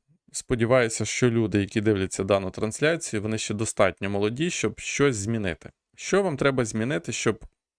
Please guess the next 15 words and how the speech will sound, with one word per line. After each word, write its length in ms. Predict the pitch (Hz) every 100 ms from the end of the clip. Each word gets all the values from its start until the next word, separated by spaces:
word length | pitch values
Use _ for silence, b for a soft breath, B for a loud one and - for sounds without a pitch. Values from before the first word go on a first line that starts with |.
| _
жити, 340 | 110 131 139 117 - - _ _ -
м, 360 | 101 98 92
ну, 180 | 95 131
давайте 340 | 117 127 117 107
назвемо 420 | 98 104 131 107
цей 180 | - 107
період, 480 | - 123 160 123
щоб 200 | - -
у 40 | 101
вас 220 | 131 139
цей 140 | -
період 360 | 107 131 135 -
назвався 520 | 104 101 123 123 -
періодом 640 | 98 104 123 123 117 110
відпочинку. 1120 | 101 131 151 - 117 113 - 101 95 - -